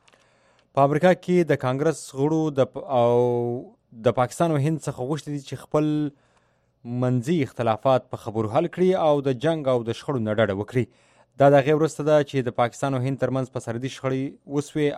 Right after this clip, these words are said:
او هند او پاکستان دواړو یو بل د الوتکو د ویشتلو ادعاګانې کړې دي. نړیوالې ټولنې هم په دواړو ملکونو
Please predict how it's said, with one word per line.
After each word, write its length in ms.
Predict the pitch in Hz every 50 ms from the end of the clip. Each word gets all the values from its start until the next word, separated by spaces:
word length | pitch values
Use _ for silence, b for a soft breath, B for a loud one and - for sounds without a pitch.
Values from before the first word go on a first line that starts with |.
| 127 117
او 360 | 113 113 113 113 110 110 - b b b b b b b
هند 180 | 151 170 175 156
او 40 | 139 127 123
پاکستان 380 | 120 113 - - 135 131 127 113
دواړو 260 | 131 156 156 147 139 135
یو 80 | 135 127 123
بل 120 | 139 135 123
د 20 | 120 117
الوتکو 360 | 110 113 110 - 127 - 127 117
د 80 | 110
ویشتلو 320 | 107 98 - - 120 110 104
ادعاګانې 360 | 92 101 101 98 107 98 107 -
کړې 140 | - 101 98 90
دي. 80 | 101 98 - b b b b b b b b b
نړیوالې 380 | 110 107 117 113 127 127 117 -
ټولنې 280 | 120 120 127 127 127 127 113 113
هم 120 | 147 165 151 127 - - 123
په 160 | 113 113 107
دواړو 260 | 113 123 123 120 117 117
ملکونو 280 | 107 - 131 123 117